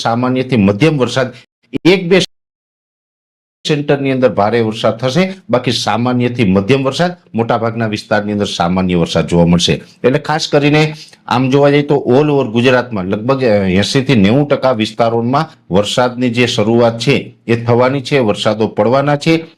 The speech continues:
પણ મેં આપને જણાવ્યું એમ દક્ષિણ ગુજરાત, મધ્ય ગુજરાત, મધ્યપ્રદેશ બોર્ડર લાગુ વિસ્તાર અને ઉત્તર ગુજરાતની અંદર સારા વરસાદો પડશે. સૌરાષ્ટ્ર, કચ્છની અંદર અમુક વિસ્તારમાં સારા અને અમુક વિસ્તારમાં સામાન્ય વરસાદ પડે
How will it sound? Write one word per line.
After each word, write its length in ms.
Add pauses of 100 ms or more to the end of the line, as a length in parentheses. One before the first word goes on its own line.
(200)
પણ 180
મેં 120
આપને 240
જણાવ્યું 440
એમ 280
દક્ષિણ 380
ગુજરાત, 400
મધ્ય 320
ગુજરાત, 420
મધ્યપ્રદેશ 600
બોર્ડર 280
લાગુ 260
વિસ્તાર 300 (300)
અને 120
ઉત્તર 380
ગુજરાતની 460
અંદર 180
સારા 380
વરસાદો 480
પડશે. 400 (320)
સૌરાષ્ટ્ર, 560
કચ્છની 440
અંદર 240 (260)
અમુક 280
વિસ્તારમાં 460
સારા 280
અને 100
અમુક 260
વિસ્તારમાં 640 (300)
સામાન્ય 420
વરસાદ 380
પડે 160